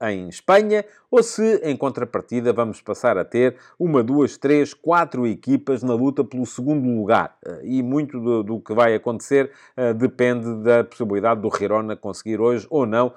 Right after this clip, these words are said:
ganhar em Bilbao ao Atlético. Vinte e quinze, um quarto de hora depois. Dá para, eh, ver ali o início do, do, dos outros dois jogos e é muito mais interessante o Atlético Bilbao, eh, Girona, naturalmente. Ahm,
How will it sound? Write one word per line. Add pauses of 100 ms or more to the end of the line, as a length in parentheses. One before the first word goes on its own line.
(200)
ganhar
em
Bilbao
ao
Atlético.
Vinte
e
quinze,
um
quarto
de
hora
depois.
Dá
para, (300)
eh,
ver
ali
o
início
do,
do,
dos
outros
dois
jogos
e
é
muito
mais
interessante
o
Atlético
Bilbao, (260)
eh,
Girona,
naturalmente. (280)
Ahm,